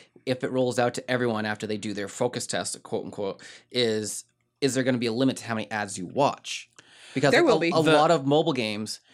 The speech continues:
Speaker 1: you can only watch, like, three ads to gain an extra four hours or
Speaker 2: Mm-hmm.
Speaker 1: whatever to your game.
Speaker 3: The question I would like to pose is, how shitty does your game have to be where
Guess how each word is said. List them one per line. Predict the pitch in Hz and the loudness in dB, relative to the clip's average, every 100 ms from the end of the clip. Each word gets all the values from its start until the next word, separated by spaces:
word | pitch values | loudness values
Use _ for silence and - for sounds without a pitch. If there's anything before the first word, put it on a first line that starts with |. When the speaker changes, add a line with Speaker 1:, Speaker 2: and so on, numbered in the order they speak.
| _ 135 | _ -4
Speaker 1:
you | 135 | 0
can | 143 | 2
only | 135 | 2
watch, | 123 120 120 127 | 4 2 2 0
like, | 113 - | -4 -6
three | - 127 123 117 | -10 -4 -4 -2
ads | 120 110 107 - | -2 -2 -4 -8
to | 113 | -4
gain | 120 113 113 110 107 | -2 0 -2 -4 -6
an | 123 | -4
extra | 117 - 117 110 | -4 -4 -4 -4
four | 131 160 | 0 0
hours | 131 113 98 98 110 | 0 -4 -6 -10 -8
or | 113 | -4
Speaker 2:
Mm-hmm. | 110 | 0
Speaker 1:
whatever | 107 104 104 | 0 0 -6
to | 117 | -6
your | 110 101 | -6 -6
game. | 110 87 62 113 _ 139 | -8 -8 -12 -18 _ -2
Speaker 3:
The | 139 | 2
question | 185 180 131 | 2 2 2
I | 135 | 2
would | 147 | 2
like | 104 | 0
to | 104 | 0
pose | 104 104 101 | 0 0 0
is, | 95 - | -6 -4
how | 127 131 113 - _ | 0 0 -2 -14 _
shitty | - - 131 123 | -4 0 2 4
does | 110 107 | 2 0
your | 107 | 0
game | 110 110 | 2 2
have | 110 - | 0 -2
to | 98 | -2
be | 113 110 92 - - - | 2 2 2 -2 -12 0
where | 113 110 107 104 101 | 4 6 6 6 4